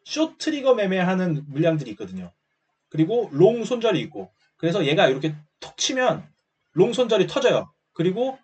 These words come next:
숏 매수들이 진입이 되겠죠. 그럼 얘를 멀리 안 가고 요렇게 갔다가 휙 돌려버려. 그러면 트리거 숏 잡은 애들이 다 터지겠죠.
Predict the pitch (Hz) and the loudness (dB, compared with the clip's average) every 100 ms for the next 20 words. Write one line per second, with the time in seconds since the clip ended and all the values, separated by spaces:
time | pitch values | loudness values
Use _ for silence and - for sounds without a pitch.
0 | _ _ _ - 302 - - 156 165 165 | _ _ _ -4 -4 -4 0 0 2 -2
1 | 165 151 175 202 165 131 117 - - _ | -2 -2 -2 -2 -2 -2 -4 -10 -16 _
2 | - 170 147 196 160 117 165 202 110 120 | -10 -2 2 4 4 2 2 4 0 0
3 | 131 190 - _ _ _ _ _ _ - | -4 -6 -8 _ _ _ _ _ _ -6
4 | 185 240 208 139 165 196 127 - 392 - | -4 -2 -4 -2 0 0 -2 -2 -2 2
5 | 170 196 127 101 - _ _ - 208 240 | 4 4 4 0 -10 _ _ -2 2 4
6 | 254 294 - _ _ _ - 320 320 285 | 2 -2 -10 _ _ _ -4 0 0 0
7 | - 302 294 262 247 214 220 269 285 _ | -2 -4 -2 -2 -2 -2 -4 -6 -8 _
8 | _ - 156 302 233 151 - | _ -8 -2 -2 -2 -6 -6